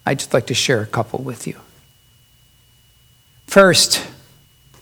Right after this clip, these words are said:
God was patiently trying to work for Pharaoh's good and that of Egypt, as well as the Israelites. Did you get that?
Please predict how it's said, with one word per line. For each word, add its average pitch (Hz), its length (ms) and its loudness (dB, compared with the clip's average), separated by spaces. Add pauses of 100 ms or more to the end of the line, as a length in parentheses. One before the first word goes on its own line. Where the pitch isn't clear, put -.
(1040)
God 165 260 6
was 135 180 0
patiently 156 560 2
trying 143 440 2
to 123 100 0
work 139 400 2
for - 160 -8
Pharaoh's 135 560 0
good 143 300 2
and 131 320 -6
that 131 160 2
of 117 120 0
Egypt, - 420 -4 (840)
as 139 240 2
well 151 280 6
as 160 140 2
the 170 100 2
Israelites. 117 840 -2 (3500)
Did - 200 -14
you 147 60 -4
get 185 220 0
that? 190 220 -4